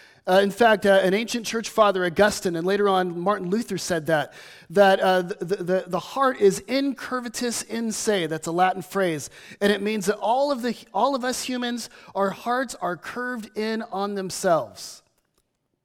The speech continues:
That is, uh, what sin does is it doesn't just separate us from God, it separates us into our own self-centered little worlds. And sin whispers in our ears. It whispers in our ears, "You will, you know, spend all of your time,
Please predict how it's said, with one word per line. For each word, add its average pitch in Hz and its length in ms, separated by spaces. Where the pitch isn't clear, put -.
That 247 220
is, 247 320
uh, 208 320
what 208 320
sin 294 300
does 262 320
is 190 140
it 196 120
doesn't 269 240
just 247 180
separate 247 460
us 214 160
from 190 200
God, 233 300
it 196 140
separates 254 580
us 233 320
into 226 280
our 196 280
own 254 340
self-centered 220 840
little 185 260
worlds. 139 640
And 196 160
sin 277 320
whispers 254 520
in 226 80
our 202 160
ears. 170 340
It 185 100
whispers 247 460
in 240 80
our 220 140
ears, 185 340
"You 277 120
will, 277 260
you 220 80
know, 214 80
spend 311 320
all 302 240
of 254 100
your 269 140
time, 240 440